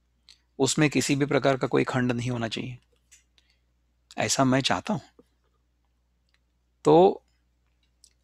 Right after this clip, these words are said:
ये जो मेरी इच्छा है अनंत असीमित आनंद की, वह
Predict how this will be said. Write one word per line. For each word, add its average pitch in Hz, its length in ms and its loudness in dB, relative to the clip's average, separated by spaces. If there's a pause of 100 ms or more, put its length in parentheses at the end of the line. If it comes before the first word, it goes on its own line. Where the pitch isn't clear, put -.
(120)
ये 131 220 2
जो 202 120 4
मेरी 165 220 4
इच्छा 123 240 0
है 110 280 -6 (880)
अनंत 139 440 0
असीमित 131 540 0
आनंद 120 340 -2
की, 120 240 -12 (920)
वह 123 460 -4